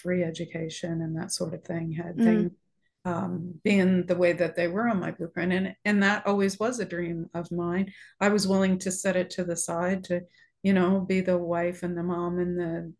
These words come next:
Speaker 1: the business owner in another regard, but it has allowed me to do, you know, to do something that I always wanted to do. And also,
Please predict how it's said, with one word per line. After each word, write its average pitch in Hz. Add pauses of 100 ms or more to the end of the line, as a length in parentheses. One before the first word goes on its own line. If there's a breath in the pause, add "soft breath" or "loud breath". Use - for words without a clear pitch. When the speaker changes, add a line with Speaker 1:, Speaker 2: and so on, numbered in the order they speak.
Speaker 1:
the 156 (460)
business 175
owner 170
in 170
another 170
regard, 170
but 165 (440)
it 233
has 233
allowed 175
me 170
to 175
do, 170 (340)
you 190
know, 180
to 185
do 190
something 180
that 170
I 208
always 190
wanted 180
to 180
do. 175
And 185
also, 196